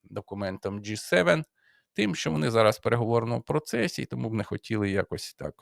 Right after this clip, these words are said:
зіпсувати відносини. З ким? З Російською Федерацією, звісно, не з Україною. Тому що наші громадяни загинули, ми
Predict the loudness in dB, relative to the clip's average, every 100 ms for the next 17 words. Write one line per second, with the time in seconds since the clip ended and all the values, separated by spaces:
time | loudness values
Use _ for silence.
0 | -20 -20 _ _ -14 -10 -12 _ _ -14
1 | -6 -2 -2 -2 -6 -4 0 0 0 0
2 | 0 0 -2 _ _ _ _ _ -10 -8
3 | -2 0 0 -6 _ _ _ _ _ _
4 | _ -6 -2 -2 -2 -2 -2 0 0 0
5 | -2 -4 -6 -6 -4 -2 -2 -2 -4 -2
6 | -2 -2 -6 -6 -8 -12 _ -20 -20 -20
7 | _ -4 -2 0 -2 -4 -2 4 6 6
8 | 2 2 2 2 6 4 6 2 2 2
9 | 4 6 6 4 0 -8 _ _ _ 0
10 | 2